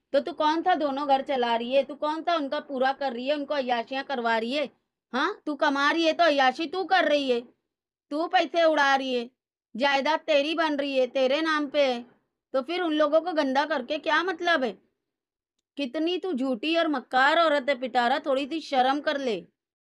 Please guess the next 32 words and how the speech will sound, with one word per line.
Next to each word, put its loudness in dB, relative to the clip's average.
और 0
ये -4
जो 2
तू -8
घमंड 0
से -2
बोलती -2
है -2
ना, -2
"मैं -2
घर 2
चला 0
रही -4
हूँ", -8
तो -2
किसी -4
की -4
औकात 0
नहीं -4
है -4
घर 2
चलाने -4
की। -8
घर 0
चलाने -2
की -10
जात 0
है -4
ना 0
अल्लाह 0
की -4
है, -6